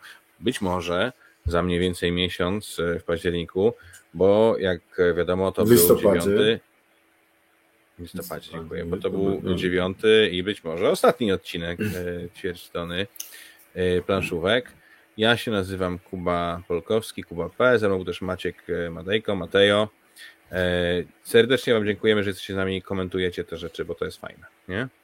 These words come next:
Speaker 2: Tak, bardzo, bardzo, bo we dwóch to możemy sobie pogadać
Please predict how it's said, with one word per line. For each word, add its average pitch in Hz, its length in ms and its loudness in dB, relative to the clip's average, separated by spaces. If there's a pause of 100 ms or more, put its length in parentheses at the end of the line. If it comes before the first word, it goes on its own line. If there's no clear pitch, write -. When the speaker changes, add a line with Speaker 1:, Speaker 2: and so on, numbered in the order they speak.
(680)
Speaker 2:
Tak, 104 280 6
bardzo, 98 300 8
bardzo, 92 400 2 (140)
bo 104 360 6
we 120 200 6
dwóch 135 240 4
to 135 80 6
możemy 117 720 2
sobie 113 260 -2
pogadać 117 640 6